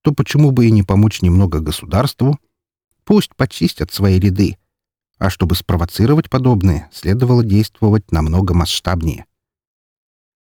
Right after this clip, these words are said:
Но был и ещё один нюанс. Этот урод меня бесил. Вот правда. Я хотел, чтобы он понял, что с ним происходит, и почему, и из-за кого.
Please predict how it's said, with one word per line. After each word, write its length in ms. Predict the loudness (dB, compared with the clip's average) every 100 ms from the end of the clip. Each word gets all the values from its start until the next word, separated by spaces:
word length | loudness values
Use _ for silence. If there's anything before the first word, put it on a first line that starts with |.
| _
Но 160 | 0 2
был 200 | 4 2
и 100 | 2
ещё 360 | 2 0 0 -2
один 280 | -2 -4
нюанс. 520 | 2 2 0 -6 -16 -16 _ _ _ _ _ _ _ _
Этот 340 | -4 -2 -2 -2
урод 300 | 0 0 2
меня 240 | 2 2
бесил. 560 | 2 -2 -4 -6 -6 -6 _ _ _ _
Вот 140 | -4 -2
правда. 400 | -2 -4 -8 -14 _ _ _ _ _
Я 120 | -4 -2
хотел, 280 | -2 -2
чтобы 260 | -2 0 2
он 120 | 2
понял, 420 | 2 2 2 0 -6
что 200 | -6 -4
с 100 | 0
ним 120 | 0
происходит, 680 | 2 0 0 0 0 -4 _ _ _
и 60 | -2
почему, 560 | -2 0 2 4 2 -2 _ _ _ _ _
и 120 | 0
из-за 200 | 2 2
кого. 460 | 0 -2 0 0 -2